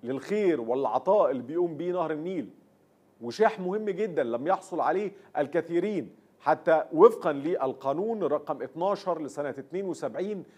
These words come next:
آه، آه، اللي بينظم منح المادة السادسة تحديدًا من هذا القانون اللي بينظم منح وشاح النيل للشخصيات اللي ليها تأثير، يمنح لأولياء العهود ولرؤساء الحكومات من المصريين وغيرهم،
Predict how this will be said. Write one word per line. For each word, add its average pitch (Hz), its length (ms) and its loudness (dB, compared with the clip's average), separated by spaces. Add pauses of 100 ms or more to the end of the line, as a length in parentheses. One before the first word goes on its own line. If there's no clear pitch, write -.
(260)
آه، 131 100 2
آه، 131 300 -4
اللي 127 140 -4
بينظم 151 680 0
منح 180 500 -4 (240)
المادة 147 280 0
السادسة 208 320 0
تحديدًا 196 340 -2
من 143 160 -2
هذا 160 140 0
القانون 170 460 -4 (240)
اللي 127 120 -4
بينظم 165 420 0
منح 180 340 -6
وشاح 160 400 -4
النيل 175 380 -4 (280)
للشخصيات 147 1040 -2 (300)
اللي 131 160 -4
ليها 175 200 0
تأثير، 170 680 -4
يمنح 170 520 0 (180)
لأولياء 135 500 0
العهود 156 720 -4
ولرؤساء 120 560 -2
الحكومات 160 680 -6 (260)
من 131 140 -4
المصريين 139 500 -4
وغيرهم، 160 500 -4